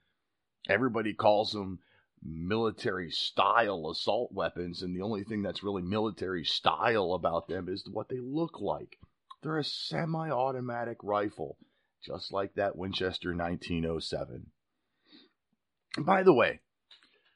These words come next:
I decided to do this episode on this topic because of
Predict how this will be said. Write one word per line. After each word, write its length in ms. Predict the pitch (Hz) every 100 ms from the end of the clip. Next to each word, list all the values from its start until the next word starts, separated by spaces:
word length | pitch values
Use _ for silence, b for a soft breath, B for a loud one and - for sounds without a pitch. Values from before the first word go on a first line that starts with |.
| b _ _ _ -
I 120 | 202
decided 580 | 175 - 120 120 120 104
to 100 | 90
do 220 | 98 101
this 220 | 90 87
episode 640 | 82 - - 92 82 85 73 _ _ _ -
on 320 | 104 110 120
this 240 | 95 98 -
topic 600 | 85 76 - 73 - -
because 440 | - 87 95 90
of 300 | 80 80